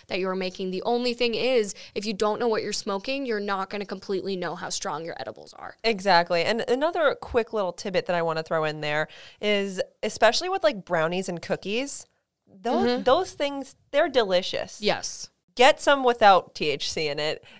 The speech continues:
Speaker 2: so then you don't eat a bunch of 'em, 'cause I've
Speaker 1: Yes.
Speaker 2: definitely have made that mistake
Speaker 1: Oh, because they
Speaker 2: before.
Speaker 1: tasted so good, so you just wanted to keep eating them?
Speaker 2: Yeah, I'm just like, "One more won't hurt." So that's, that's another good tip.
Speaker 1: Yeah, but that's just a,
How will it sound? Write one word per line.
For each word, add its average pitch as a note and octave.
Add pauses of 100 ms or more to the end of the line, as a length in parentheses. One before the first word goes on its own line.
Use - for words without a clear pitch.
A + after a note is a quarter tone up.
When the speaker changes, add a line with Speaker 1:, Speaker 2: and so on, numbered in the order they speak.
(140)
Speaker 2:
so G3
then G3
you G3
don't G3
eat G3
a F#3+
bunch E3
of D#3
'em, D3
'cause A3+
I've G#3+
Speaker 1:
Yes. G3+
Speaker 2:
definitely B3
have B3+
made G#3
that F#3
mistake A3+
Speaker 1:
Oh, G#3+
because A3
they G#3+
Speaker 2:
before. G#3
Speaker 1:
tasted G3
so G3+
good, F#3
so G#3
you F#3+
just F#3
wanted F#3
to G3+
keep -
eating F3+
them? G3+
Speaker 2:
Yeah, A#3
I'm A#3
just D#4
like, E4+
"One E4
more G3+
won't E3
hurt." D#3+
So A#3
that's, B3+
that's C4
another F3
good C3+
tip. D#3+
Speaker 1:
Yeah, F#3+
but D#4+
that's A#4+
just -
a, B3